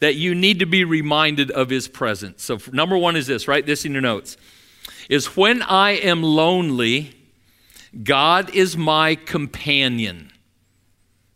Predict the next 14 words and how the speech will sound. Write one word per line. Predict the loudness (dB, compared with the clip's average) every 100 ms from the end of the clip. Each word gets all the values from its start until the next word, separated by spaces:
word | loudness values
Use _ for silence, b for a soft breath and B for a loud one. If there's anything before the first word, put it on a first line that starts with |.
| _
I | -6
mean, | -4 0
he's, | -2 -2
he's | -6 -8 -6 -8 -12 -16
somebody | -10 -2 0 2 2 2
that's | 0 -2 -6
literally | 0 2 2 2 0
with | 2 0 0
me. | -6
It's | -2
always, | 2 4 4 2 -2 -12 b b b
always | 0 4 6 4
good, | 2 -2
right? | 2 2 2